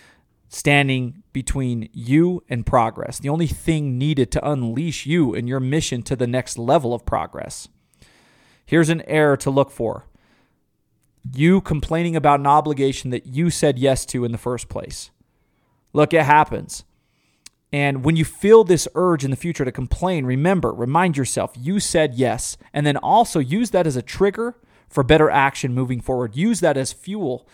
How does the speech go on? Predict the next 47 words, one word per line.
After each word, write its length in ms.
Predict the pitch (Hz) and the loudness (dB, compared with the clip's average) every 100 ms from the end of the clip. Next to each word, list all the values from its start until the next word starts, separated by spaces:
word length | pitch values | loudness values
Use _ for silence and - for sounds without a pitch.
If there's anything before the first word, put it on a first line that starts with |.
| _ _ _ | _ _ _
to 120 | - | -2
make 280 | 151 143 - | 2 2 0
better 420 | - 110 160 180 156 | -10 0 4 4 2
decisions 800 | 135 - 180 117 113 104 - - _ _ - | 0 4 4 4 -2 -6 -16 -18 _ _ -4
with 160 | 139 - | -2 0
the 140 | 131 - | 2 6
obligations 800 | 147 143 135 135 139 131 110 | 6 6 0 0 0 -4 -6
you 80 | 113 | -8
choose 640 | - - 190 131 117 127 - _ _ - | -8 -2 2 2 0 -6 -12 _ _ -6
moving 420 | 135 139 123 120 | 0 2 2 -4
forward. 480 | - 120 107 - - - _ _ _ _ _ _ _ _ _ - | -4 -6 -6 -10 -18 -20 _ _ _ _ _ _ _ _ _ 2
I 140 | 139 | 4
know 220 | 170 147 | 8 8
it's 120 | 127 131 | 6 2
a 60 | |
real 280 | 123 160 190 | 2 6 6
struggle 460 | - - 165 143 135 | 4 4 4 4 2
we 100 | 135 | -2
face 360 | - 139 131 | 0 0 0
as 100 | 127 | -4
human 260 | - 131 117 | -2 -2 -2
beings 400 | 127 120 113 - | -2 -2 -6 -8
a 80 | 110 | 0
lot 200 | 117 113 | 0 0
of 100 | 110 | -6
the 60 | |
time. 360 | - 110 90 120 - _ _ | -10 -10 -10 -16 -20 _ _
I'm 200 | - 139 | -2 0
guilty 380 | 135 143 135 123 | 4 2 2 -4
of 100 | 123 | -6
it. 140 | - - _ _ _ _ _ _ - | -8 -16 _ _ _ _ _ _ -2
We 80 | 135 | 4
don't 140 | 160 | 6
want 120 | 170 | 6
to 40 | 151 | 2
be 120 | 151 | 0
perceived 580 | - 131 - 165 147 123 | -2 -4 -2 0 0 -2
as 140 | 113 | -4
rude. 520 | 120 220 208 208 170 - | 2 4 4 2 -4 -6
We 100 | 127 | -2
don't 100 | 127 | 0
want 120 | 127 | 0
to 40 | |
be 100 | 127 | -2
perceived 520 | 131 135 - 151 139 123 | -2 -4 -2 -2 0 -2
as 100 | 123 | -2
unhelpful. 720 | 117 104 156 - 165 160 | 0 4 4 2 -4 -4